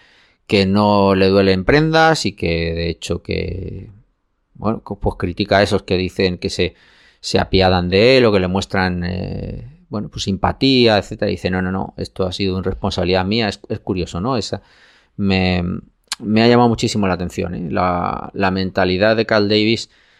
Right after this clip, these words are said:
probablemente si la tuviéramos en los cincuenta y tres del roster, eh, otro gallo cantaría, ¿no? Eh, evidentemente.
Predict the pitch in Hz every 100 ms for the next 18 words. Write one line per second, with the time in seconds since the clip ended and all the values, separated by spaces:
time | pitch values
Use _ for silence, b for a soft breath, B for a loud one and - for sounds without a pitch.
0 | _ - 104 104 104 104 92 98 104 104
1 | 101 98 - 87 90 82 - 92 95 87
2 | 87 - - 90 - 95 92 - - 101
3 | 95 90 - - - - - 80 104 196
4 | 202 110 92 82 85 82 78 78 78 -
5 | -